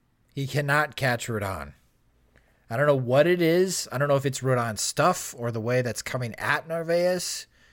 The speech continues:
but rewatching that fourth inning from Rodon's start on Saturday,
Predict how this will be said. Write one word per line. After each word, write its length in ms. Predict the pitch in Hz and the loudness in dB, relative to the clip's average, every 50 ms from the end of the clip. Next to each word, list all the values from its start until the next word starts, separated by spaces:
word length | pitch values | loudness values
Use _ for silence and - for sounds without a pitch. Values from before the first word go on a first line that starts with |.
| _ _ _ _ _ _ _ _ _ _ _ _ | _ _ _ _ _ _ _ _ _ _ _ _
but 280 | - 131 120 113 101 - - _ _ _ _ - | 2 2 2 2 -2 -6 -12 _ _ _ _ -4
rewatching 800 | 127 147 160 165 151 139 135 127 135 139 135 - - 165 156 147 | 0 2 4 4 4 4 4 6 4 4 4 2 0 0 0 0
that 200 | 139 127 117 - | 0 -2 -2 -2
fourth 380 | - - 135 139 139 131 135 - | -4 -2 0 0 0 0 0 -2
inning 320 | 123 113 123 135 151 151 | -2 -2 0 -2 -2 -2
from 220 | 143 - 139 123 120 | -2 -2 -4 -2 0
Rodon's 400 | 120 120 117 113 120 120 117 - | 0 0 0 0 0 -2 -2 -4
start 320 | - - - 107 113 131 | -4 -2 0 0 0 2
on 140 | 147 147 143 | 0 -2 -2
Saturday, 720 | 135 - 151 151 165 165 175 170 175 180 180 185 185 180 | -2 -4 -2 -2 -2 -4 0 0 0 0 0 -2 -4 -6